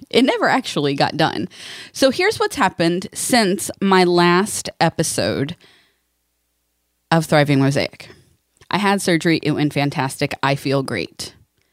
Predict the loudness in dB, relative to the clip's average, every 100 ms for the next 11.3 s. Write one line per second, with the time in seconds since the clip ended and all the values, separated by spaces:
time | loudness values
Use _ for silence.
0 | _ _ _ -4 2 4 2 0 -4 -4
1 | -6 -8 0 2 4 4 4 4 2 0
2 | -4 -2 -2 0 0 0 0 -2 -4 -10
3 | -20 _ -2 0 -2 -4 0 -2 0 -4
4 | -6 -12 -12 -4 2 2 2 0 0 0
5 | 0 0 0 2 2 2 0 2 2 4
6 | 2 2 2 2 2 2 2 2 2 2
7 | 2 2 2 2 0 0 2 2 0 0
8 | 2 4 2 0 0 2 4 2 0 -8
9 | _ _ -4 2 2 2 -4 -6 2 4
10 | 4 4 0 -4 _ _ _ 2 4 4
11 | 4 0 -4